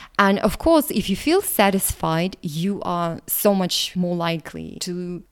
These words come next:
get hooked on this way of eating, because the true purpose of our food is to satisfy hunger and provide nourishment.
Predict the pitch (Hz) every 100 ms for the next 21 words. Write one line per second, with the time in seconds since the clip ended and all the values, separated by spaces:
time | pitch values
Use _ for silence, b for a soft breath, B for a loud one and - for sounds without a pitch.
0 | 143 - 170 - - 277 - - - 180
1 | 175 165 170 - 160 160 - 165 - 233
2 | 208 160 175 202 - - 202 - 208 -
3 | 349 - 247 220 175 - - 170 165 -
4 | - 160 - - B B B - - -
5 | 170 214 247 - - 240 208 185 180 170
6 | 170 - 175 151 160 156 151 160 151 156
7 | - 165 -